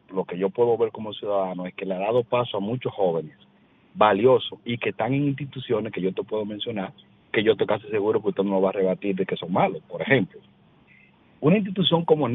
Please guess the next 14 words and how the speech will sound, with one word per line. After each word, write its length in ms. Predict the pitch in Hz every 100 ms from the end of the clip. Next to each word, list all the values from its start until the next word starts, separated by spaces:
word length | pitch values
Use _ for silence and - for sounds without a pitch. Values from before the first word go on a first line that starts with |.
| - -
como 200 | 123 120
inepre, 560 | 107 113 110 - - -
quebrada, 500 | 107 110 104 - - _ _ _ _ _ _ _ _ _ -
que 120 | 104
no 160 | 110 117
sé 140 | 131
cómo 180 | 131 120
se 80 | 117
llama 220 | 110 110
el 80 | 98
funcionario 420 | 117 - 104 104
que 60 | 95
está 160 | 90
ahí. 100 | 80